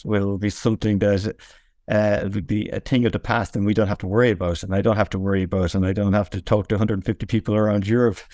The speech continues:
to see how they operate. Um, but yeah, so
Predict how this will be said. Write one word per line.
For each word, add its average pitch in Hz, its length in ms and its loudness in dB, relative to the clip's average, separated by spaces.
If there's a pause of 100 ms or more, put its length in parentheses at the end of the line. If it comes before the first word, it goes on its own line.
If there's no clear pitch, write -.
(560)
to 101 100 -4
see 131 220 2
how 117 200 6
they 139 220 4
operate. 107 480 0 (340)
Um, 98 720 0
but - 300 -2
yeah, 92 320 2
so 90 500 0